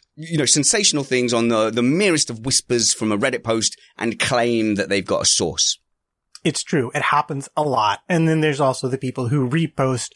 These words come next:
Speaker 2: a standard article and just give it the, the catchy headline, "Hamilton to leave Mercedes." And it turns out it's an article about
Speaker 1: Yeah.
Speaker 2: Hamilton talking about what he's gonna do when he retires.
Speaker 1: Exactly. And I can tell you
Speaker 2: You know, I
Speaker 1: from,
Speaker 2: mean
Speaker 1: from our various attempts,
Speaker 2: Yeah.
Speaker 1: obviously,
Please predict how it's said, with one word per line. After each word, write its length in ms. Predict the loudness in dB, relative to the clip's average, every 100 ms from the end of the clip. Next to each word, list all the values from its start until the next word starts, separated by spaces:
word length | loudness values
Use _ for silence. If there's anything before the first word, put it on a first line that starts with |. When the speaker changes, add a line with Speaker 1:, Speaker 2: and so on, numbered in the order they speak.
| _ _ _ _ -4
Speaker 2:
a 100 | -4
standard 440 | 0 2 2 2
article 340 | 2 0 0
and 160 | 0 0
just 160 | 0 0
give 120 | -2
it 160 | -2 0
the, 420 | 2 2 2 -2 -4
the 120 | -6
catchy 500 | -2 -2 -2 -2 -2
headline, 600 | 0 2 0 -4 -6 -10 _ _ _ _ _
"Hamilton 480 | 0 2 2 2 0
to 80 | 2
leave 280 | 2 2
Mercedes." 880 | 2 0 2 2 4 2 -2 -8 -14 _ _ _ _ _ -4
And 160 | 0 0
it 80 |
turns 220 | 0 0 2
out 160 | 0
it's 140 | -2 -2
an 60 |
article 340 | 0 2 2 2
about 160 | 2
Speaker 1:
Yeah. 100 | 2
Speaker 2:
Hamilton 460 | 2 2 0 0 -2
talking 240 | 0 0
about 220 | 2 0 0
what 80 |
he's 120 | -2 0
gonna 200 | 0 0
do 100 | 0
when 80 |
he 80 | 0
retires. 480 | 0 0 0 0 0
Speaker 1:
Exactly. 580 | 0 0 0 0 -2 0
And 140 | 0
I 60 | 0
can 160 | 0
tell 180 | 0 2
you 80 | 2
Speaker 2:
You 60 | 4
know, 160 | 4
I 20 |
Speaker 1:
from, 100 | 4
Speaker 2:
mean 360 | 2 -4 -8 -12
Speaker 1:
from 220 | -2 0
our 80 | 2
various 480 | 2 2 2 2 0
attempts, 520 | 0 -2 -2 0 -2 -4
Speaker 2:
Yeah. 260 | _ -2
Speaker 1:
obviously, 320 | 0 0 -2